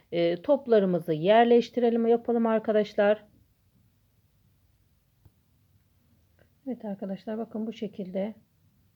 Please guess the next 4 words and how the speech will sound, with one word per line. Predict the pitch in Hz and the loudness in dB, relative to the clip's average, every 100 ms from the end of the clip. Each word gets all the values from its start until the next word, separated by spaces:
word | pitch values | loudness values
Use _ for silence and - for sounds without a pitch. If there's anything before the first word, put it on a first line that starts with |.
| _ _ _ _ _ _ _ _ _ _ _ _ _ _ _ _ _ _ _ 57 57 _ _ _ _ _ _ _ _ | _ _ _ _ _ _ _ _ _ _ _ _ _ _ _ _ _ _ _ _ _ _ _ _ _ _ _ _ _
desenimi | 247 220 220 180 160 160 | -6 -4 -6 -8 -10 -12
tamamladım. | - 226 233 226 226 208 220 220 _ _ _ _ _ | -8 -6 -4 -2 -2 -2 -4 -6 _ _ _ _ _
Şimdi | - 330 247 226 220 | -8 -4 -2 -2 -4
bir | 254 | -6